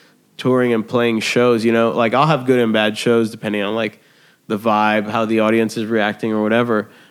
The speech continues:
But the point that Nolly was making was, like, for a lot of people, he thinks, who write emotionally, that's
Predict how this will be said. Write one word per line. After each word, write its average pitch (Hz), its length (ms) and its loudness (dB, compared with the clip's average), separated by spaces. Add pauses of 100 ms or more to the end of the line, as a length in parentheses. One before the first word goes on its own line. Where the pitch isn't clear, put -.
(140)
But 110 100 -4
the 104 60 -4
point 151 240 0
that 117 100 0
Nolly 151 260 2
was 117 160 -2
making 113 380 -2
was, 107 120 -2
like, 110 220 -4
for 117 100 -4
a 110 60 0
lot 135 220 0
of 127 120 -2
people, 113 560 -2 (220)
he 127 260 0
thinks, 101 520 -6 (220)
who 113 100 -6
write 107 180 0
emotionally, 104 840 -2 (600)
that's 120 240 -4